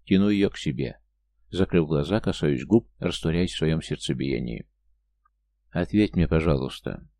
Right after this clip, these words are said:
Руки вдруг скользят на мою шею, и она вжимается у меня, утыкаясь носом куда-то за ухо.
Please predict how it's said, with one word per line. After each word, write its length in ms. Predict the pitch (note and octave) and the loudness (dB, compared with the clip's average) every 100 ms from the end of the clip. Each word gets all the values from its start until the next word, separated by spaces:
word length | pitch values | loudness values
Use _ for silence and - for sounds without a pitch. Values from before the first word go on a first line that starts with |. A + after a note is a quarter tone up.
| _ _ _ | _ _ _
Руки 260 | G2 G#2 A2 | 2 4 4
вдруг 300 | F#2+ A2+ - | 4 2 2
скользят 460 | - F#2 G2 G#2 | 0 0 0 -2
на 80 | G#2+ | 0
мою 200 | G2+ G2 | 2 2
шею, 300 | - A2+ A#2 | 0 0 2
и 40 | A2 | 2
она 140 | G2+ | 2
вжимается 560 | F#2+ F#2 G2+ F#2+ - F#2 | 0 0 0 -2 0 2
у 40 | |
меня, 280 | F2+ F#2 G#2 | 4 2 2
утыкаясь 460 | G2+ F#2 F#2+ F2 | -2 0 0 0
носом 280 | G#2 G2 F#2+ | -2 0 0
куда-то 400 | - E2+ E2 - | 0 0 0 0
за 220 | D2+ D2+ | 0 0
ухо. 380 | C#2 C2+ - B1+ | 0 -2 -6 -10